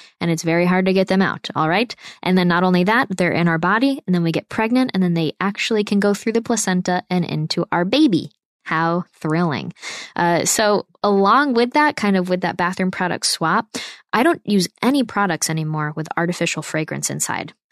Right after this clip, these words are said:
Like I was saying earlier, I could walk into a Victoria's Secret and not, you know, be concerned about anything when I'm, I'm whiffing all that, that perfume. You walk into that store and you could just smell it. And for me,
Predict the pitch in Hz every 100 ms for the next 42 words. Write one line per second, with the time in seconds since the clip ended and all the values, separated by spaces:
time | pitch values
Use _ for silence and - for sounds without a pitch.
0 | _ 196 202 196 190 151 165 170 165 160
1 | 156 147 156 - 160 160 - 165 156 -
2 | 196 165 165 - 170 165 160 - - _
3 | _ _ 175 156 180 - 180 - 208 196
4 | 196 170 170 180 170 160 160 156 151 -
5 | - 180 175 - 175 170 208 233 185 175
6 | 180 180 175 165 - 165 - - 170 196
7 | 170 196 202 202 196 185 151 - 190 170
8 | 170 170 165 - - 190 180 180 180 147
9 | 117 139 - - - - - - - 185
10 | 175 - 185 180 294 202 175